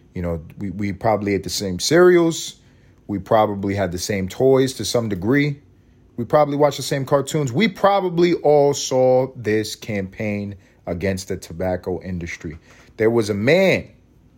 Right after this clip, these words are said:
in a commercial. <laughs> The commercial starts, and it has subtitles. And there's this, um, Hispanic guy, and I wanna call him Puerto Rican because the accent was just,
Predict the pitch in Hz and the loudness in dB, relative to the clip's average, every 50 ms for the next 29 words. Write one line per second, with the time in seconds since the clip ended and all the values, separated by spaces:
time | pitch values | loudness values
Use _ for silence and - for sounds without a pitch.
0 | _ _ _ - 107 110 107 - - 110 113 131 151 151 143 - - 131 113 - | _ _ _ -6 -4 -4 -4 -4 -4 0 2 4 4 4 4 0 -2 -4 -4 -4
1 | - - - 349 - 330 294 277 - 494 - - - - - - - - - - | -4 0 0 0 0 0 -4 -6 -4 -4 -8 -8 -10 -16 -18 -18 -16 -10 -4 -4
2 | 120 - - 135 135 151 180 165 - - 170 135 - - - 156 143 127 98 - | -4 0 0 2 4 6 4 4 2 -2 -4 -6 -4 0 2 4 4 2 0 -4
3 | - - - _ _ _ _ _ _ _ _ _ - - 95 98 98 98 101 120 | -10 -16 -18 _ _ _ _ _ _ _ _ _ -4 -4 -2 -2 -2 -2 0 0
4 | 117 101 - - - 120 123 120 110 - 110 95 82 73 - - - - - - | 0 0 0 0 2 2 2 2 0 -6 -6 -6 -6 -6 -10 -14 -16 -16 -18 -18
5 | - _ - 98 95 92 95 92 92 90 90 92 90 - - - - 104 95 87 | -18 _ -10 -8 -4 -2 -2 -2 -2 -2 -4 -6 -8 -8 -8 -8 -6 -4 -4 -2
6 | 85 82 82 82 80 85 92 - - - 110 113 120 117 104 90 95 87 82 82 | -4 -4 -6 -8 -8 -8 -10 -10 -6 -6 -4 -4 -2 -4 -4 -4 -6 -6 -4 -4
7 | 85 98 127 165 208 202 170 - - 175 175 165 156 127 110 - 143 131 123 120 | -2 0 2 2 2 2 2 2 2 4 4 4 2 0 0 2 2 2 2 0
8 | 127 113 92 85 76 73 - 98 85 85 95 - - 117 127 131 127 - - 120 | -2 -4 -4 -6 -10 -8 -8 -8 -4 -2 -2 0 2 2 0 0 0 -4 -6 -4
9 | 110 104 95 90 92 85 - - | -4 -4 -6 -6 -6 -8 -10 -12